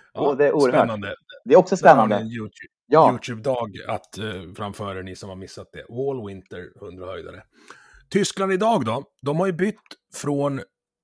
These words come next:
Speaker 1: centerpartistiskt styre, eller är det kristdemokratiskt styre?
Speaker 2: Eh,
Speaker 1: Nu är det jag
Speaker 2: kri-,
Speaker 1: som är
Speaker 2: ja, cent-, de har ju inget, vad mig vetligen så har de inget, eh,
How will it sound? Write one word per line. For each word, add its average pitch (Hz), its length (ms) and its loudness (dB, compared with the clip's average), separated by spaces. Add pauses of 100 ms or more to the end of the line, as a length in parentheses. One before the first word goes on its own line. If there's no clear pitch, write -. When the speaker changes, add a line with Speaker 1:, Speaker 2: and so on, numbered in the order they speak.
(500)
Speaker 1:
centerpartistiskt 131 1200 -6
styre, 170 420 -4 (560)
eller 135 160 -2
är 139 40 -4
det 143 80 -6
kristdemokratiskt 147 640 -6
styre? 92 220 -8
Speaker 2:
Eh, 90 60 -4
Speaker 1:
Nu 131 40 0 (400)
är 117 40 -4
det - 60 -2
jag 117 100 -2
Speaker 2:
kri-, 190 80 4
Speaker 1:
som 110 180 -2
är 139 40 0
Speaker 2:
ja, 170 540 10
cent-, 190 340 -2
de 190 140 -2
har 214 160 2
ju 208 60 2
inget, 180 340 -8
vad 165 160 -6
mig 220 180 -2
vetligen 123 400 -6
så 127 100 -12
har 170 140 -2
de 160 100 -6
inget, 117 220 -6 (300)
eh, 107 420 -12